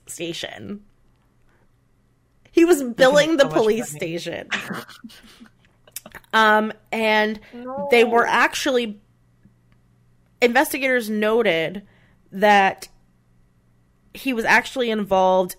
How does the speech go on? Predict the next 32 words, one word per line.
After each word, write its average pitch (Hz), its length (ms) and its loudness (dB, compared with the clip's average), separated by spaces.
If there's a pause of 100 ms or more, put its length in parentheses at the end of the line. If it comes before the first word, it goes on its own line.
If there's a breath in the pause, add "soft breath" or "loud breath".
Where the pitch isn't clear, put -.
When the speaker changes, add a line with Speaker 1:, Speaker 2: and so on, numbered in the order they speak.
Speaker 1:
in 190 80 -2
a 180 60 -4
particularly 262 840 -4
disturbing 202 680 -6
case 180 420 -4 (240 loud breath)
that 190 140 -2
involved 190 340 0
the 185 80 -4
frequent 269 640 -6
rape 180 440 -2
of 175 120 -8
an 175 60 -6
eleven-year-old 190 680 -2
girl 165 260 -6
by 165 180 -4
her 170 140 -8
father, 165 520 0 (240 loud breath)
who 226 120 -2
had 196 140 2
since 220 340 -2
become 185 400 -4
pregnant. 185 500 -4 (200 loud breath)
And 185 120 -4
instead 202 400 -2
of 220 140 -2 (320)
prosecuting 202 800 0
him, 165 280 -6 (260 loud breath)
they 233 120 2
just 214 220 0
sent 233 360 0
a 175 60 -6
letter. 165 460 -6